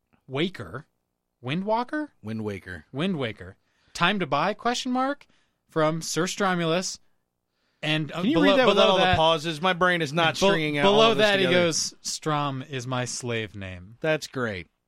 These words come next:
Speaker 1: Yes.
Speaker 2: That's <laughs> great.
Speaker 1: It is
Speaker 2: So
Speaker 1: great.
Speaker 2: Kuta Kinte writes in, let me see this. I can't understand a word you just said.
Speaker 1: It's not, it's just,
Speaker 2: Wii U
Speaker 1: it's
Speaker 2: price
Speaker 1: asking
Speaker 2: drop
Speaker 1: if you
Speaker 2: and the
Speaker 1: wanna buy
Speaker 2: system
Speaker 1: the Wii
Speaker 2: comes
Speaker 1: U.
Speaker 2: with Wind Waker. Time to buy. <laughs> Oh,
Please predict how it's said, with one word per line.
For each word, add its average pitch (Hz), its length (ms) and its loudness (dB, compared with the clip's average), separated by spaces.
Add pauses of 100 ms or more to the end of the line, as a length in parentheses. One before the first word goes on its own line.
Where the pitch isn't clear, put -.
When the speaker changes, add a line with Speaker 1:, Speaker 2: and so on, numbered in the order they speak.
Speaker 1:
Yes. 98 260 -18
Speaker 2:
That's 139 440 -2
<laughs> - 360 -6
great. 156 280 -4
Speaker 1:
It 117 120 -8
is 104 220 -10
Speaker 2:
So 170 180 -2
Speaker 1:
great. 98 100 -10 (180)
Speaker 2:
Kuta 254 100 -6
Kinte 180 480 2
writes 151 320 2
in, 147 160 -2
let 190 100 -2
me 190 80 -4
see 135 200 -6
this. 113 260 -8 (580)
I 175 100 -8
can't 170 220 -8
understand 139 400 -6
a 117 40 -6
word 113 280 -6
you 107 140 -4
just 92 300 -6
said. 87 320 -8 (200)
Speaker 1:
It's - 200 -10
not, 185 220 -2
it's 175 140 -6
just, 185 160 2
Speaker 2:
Wii 202 140 4
U 202 120 2
Speaker 1:
it's 208 60 6
Speaker 2:
price 185 220 4
Speaker 1:
asking 240 180 4
Speaker 2:
drop 165 100 4
Speaker 1:
if 196 60 -4
you 220 60 2
Speaker 2:
and 226 80 2
the - 20 4
Speaker 1:
wanna 226 180 4
buy 180 160 4
Speaker 2:
system 160 140 0
Speaker 1:
the 151 60 -2
Wii 151 40 0
Speaker 2:
comes 143 180 0
Speaker 1:
U. 147 80 2
Speaker 2:
with 139 80 -2
Wind 143 240 -2
Waker. 131 360 -2
Time 143 300 -2
to 139 80 -4
buy. 147 460 -2
<laughs> - 40 0
Oh, 254 380 4